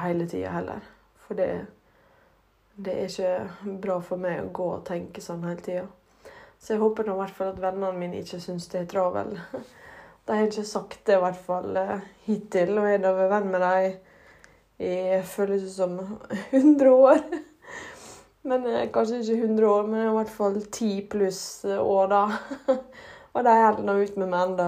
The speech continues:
så det, det er nå tydelig at, eh, de kan ikke synes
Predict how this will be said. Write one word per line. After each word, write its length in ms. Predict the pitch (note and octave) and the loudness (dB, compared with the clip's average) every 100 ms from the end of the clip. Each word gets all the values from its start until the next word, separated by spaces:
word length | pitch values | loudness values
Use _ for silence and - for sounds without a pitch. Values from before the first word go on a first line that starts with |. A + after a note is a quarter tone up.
| F#3 | -2
så 160 | - G3+ | -4 -2
det, 160 | G3 F#3+ F3+ - - | 0 2 0 -4 -8
det 100 | A3 | -8
er 80 | G3+ | -6
nå 80 | F#3+ F#3 | -8 -8
tydelig 320 | F#3+ F#3+ G3 | -8 -4 -4
at, 240 | F3+ - | -4 -6
eh, 500 | F#3+ F#3 G3+ - _ - - _ _ G#3+ | -6 -6 -8 -16 _ -20 -20 _ _ -10
de 60 | G#3 | -6
kan 160 | G#3 F#3+ | -4 -2
ikke 180 | F3+ G3+ | -4 -6
synes 280 | G#3 G3 | -4 -6